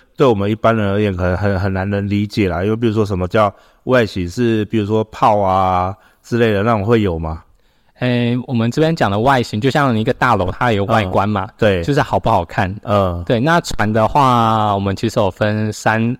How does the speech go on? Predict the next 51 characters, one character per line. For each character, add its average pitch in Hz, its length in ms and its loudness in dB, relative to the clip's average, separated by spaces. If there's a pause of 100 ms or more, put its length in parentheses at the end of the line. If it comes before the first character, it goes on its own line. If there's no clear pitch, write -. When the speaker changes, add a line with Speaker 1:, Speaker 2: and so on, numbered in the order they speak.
Speaker 2:
呃， 98 220 -6
商， 117 360 -2
商 135 320 0
船 90 360 -4
跟 104 260 -2
军 104 220 -2
舰 104 120 0
的 90 60 -4
部 98 160 -2
分。 95 220 -6
Speaker 1:
哦。 127 400 -4
Speaker 2:
那 131 80 2
像 127 260 0
是 117 280 -4
商 131 420 0
用 131 160 2
的 101 100 2
船 101 260 -6
舶， 92 200 0
就 104 100 -2
是 98 460 -2
一 120 80 0
般 117 440 0
在 107 380 0 (300)
我 - 80 -6
们 95 180 0
高 110 160 2
志 117 140 -2
港 95 240 -4
会 117 120 -2
常 98 200 -4
常 92 120 -2
看 101 200 -2
到， 95 180 2
就 98 60 0
是 98 80 0
像 101 180 -2
货 - 200 -2
柜 107 180 0
船， 95 420 -4
Speaker 1:
对。 90 400 2
Speaker 2:
或 110 80 0
者 90 80 0
是 104 160 -2
像 101 260 0
是 95 340 -4
矿， 101 340 -2
矿 110 200 0
砂 101 260 -2
船。 95 360 -4
Speaker 1:
嗯。 95 420 -2